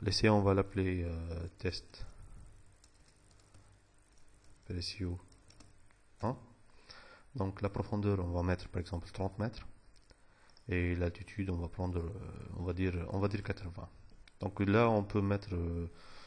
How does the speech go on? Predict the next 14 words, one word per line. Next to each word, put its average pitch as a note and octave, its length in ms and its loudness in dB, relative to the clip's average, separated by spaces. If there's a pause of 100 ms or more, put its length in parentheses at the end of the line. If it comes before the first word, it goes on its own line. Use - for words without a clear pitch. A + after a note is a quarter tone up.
(120)
le - 60 -4
site, - 260 -6
c'est F2 240 -4
F - 120 -4
S - 180 -4
S, A#2 460 -2
euh, E2+ 560 -2
l'opérateur, F2 880 -2
euh, F2 260 -4
je F2 140 -6
vais E2+ 80 -2
mettre E2 260 -4 (220)
Ahmed - 340 -6
Santini. B2+ 720 -2